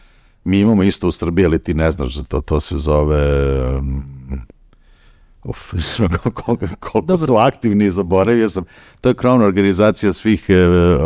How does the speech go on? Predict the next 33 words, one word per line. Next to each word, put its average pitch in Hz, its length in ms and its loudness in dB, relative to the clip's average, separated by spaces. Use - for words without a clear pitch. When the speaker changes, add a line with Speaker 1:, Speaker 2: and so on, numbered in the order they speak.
Speaker 1:
izdavača, 90 640 2
odnosno 82 280 -2
proizvođača 85 640 -2
fonograma, 90 600 2
koja, 85 380 0
e, 78 60 -2
što 80 180 -8
se - 120 -6
bavi 80 300 0
industrijskim 76 560 -4
problemima, 78 680 -2
ovaj, 82 260 -2
diskografije 82 680 0
u 82 60 0
Hrvatskoj 92 540 0
i 98 60 4
oni 101 200 2
su 98 160 -2
vrlo 98 200 4
aktivni, 90 400 -2
pogledao 87 300 -2
sam 90 180 -6
njihovom 85 300 -4
sajtu, 85 340 -4
ima 82 160 -4
sve 87 220 -2
i 76 40 0
svašta, 85 360 -4
imaju 85 160 -2
puno 80 280 -4
publikacija, 82 840 -4
imaju 80 340 -2
ovo, 82 240 0